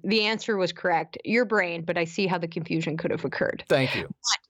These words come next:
Speaker 1: your mind, right, is your biggest sexual organ, right?
Speaker 2: Mm-hmm.
Speaker 1: Meaning that sometimes if people are, like, maybe not feeling into touch or one person or both people are like, "Oh, we don't really have that, but we wanna sexually connect,"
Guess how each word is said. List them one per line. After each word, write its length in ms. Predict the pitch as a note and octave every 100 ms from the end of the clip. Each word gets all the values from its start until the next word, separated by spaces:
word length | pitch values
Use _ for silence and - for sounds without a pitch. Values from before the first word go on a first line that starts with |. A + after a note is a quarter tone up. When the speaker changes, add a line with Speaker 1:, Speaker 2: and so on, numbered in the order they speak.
| _ - -
Speaker 1:
your 420 | F#3 A#3 C4 D4
mind, 680 | B3+ B3+ G#3 E3 E3 F#3 G3+
right, 380 | F3+ F3+ G3+ -
is 160 | G3+ F#3
your 100 | G#3+
biggest 280 | F#3 E3+ E3+
sexual 280 | E3 E3+ D#3+
organ, 440 | C3 C3 - -
right? 300 | - G3 G3+
Speaker 2:
Mm-hmm. 20 | G#3+
Speaker 1:
Meaning 340 | B3 B3 A#3+
that 120 | G#3+
sometimes 400 | C#4+ F4 G4+ C#4
if 100 | B3
people 300 | - A3 G#3+
are, 120 | F#3 E3+
like, 240 | D#3+ E3
maybe 360 | E3+ F3+ F3+ F3+
not 200 | E3 -
feeling 340 | F#3+ F3+ F3
into 200 | E3 E3
touch 320 | F3 F3 E3+
or 80 | F3
one 200 | E3 E3+
person 480 | E3 F3+ E3+ E3+ E3
or 100 | D#3+
both 340 | E3 F#3+ F3+ -
people 320 | F#3 E3+ E3+
are 80 | E3
like, 220 | D#3 -
"Oh, 180 | G3 F#3
we 100 | F#3+
don't 120 | G#3+
really 200 | A3+ G3
have 200 | E3 E3+
that, 120 | E3
but 80 | E3+
we 100 | F3
wanna 260 | E3+ E3 E3
sexually 400 | E3 D#3+ E3 E3
connect," 520 | - C#3 C3+ G#3